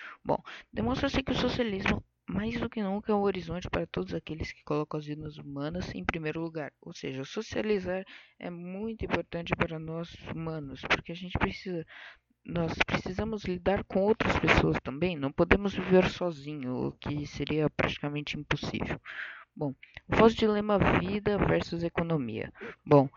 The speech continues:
muitos acham que a, a vida está acima da economia ou a economia está acima da vida, mas isso é uma coisa muito, é,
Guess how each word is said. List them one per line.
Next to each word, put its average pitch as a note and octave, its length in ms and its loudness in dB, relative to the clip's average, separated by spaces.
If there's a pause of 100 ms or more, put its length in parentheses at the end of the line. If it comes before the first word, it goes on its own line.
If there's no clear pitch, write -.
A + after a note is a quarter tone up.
(220)
muitos F3+ 440 6
acham E3 340 6
que D3+ 160 4
a, D3 60 4 (320)
a D3 80 4
vida D3 480 10
está - 240 10
acima E3 480 2
da C#3+ 120 6
economia C#3+ 640 6
ou E3 220 12
a D#3+ 60 12
economia D#3 500 2
está D#3 240 2
acima D3 320 -2
da C3+ 140 2
vida, E3+ 260 0 (460)
mas F#3+ 380 0
isso G3 220 -6
é F#3+ 40 -4
uma F#3 180 -4
coisa F#3 320 0
muito, E3+ 640 4
é, C3+ 360 4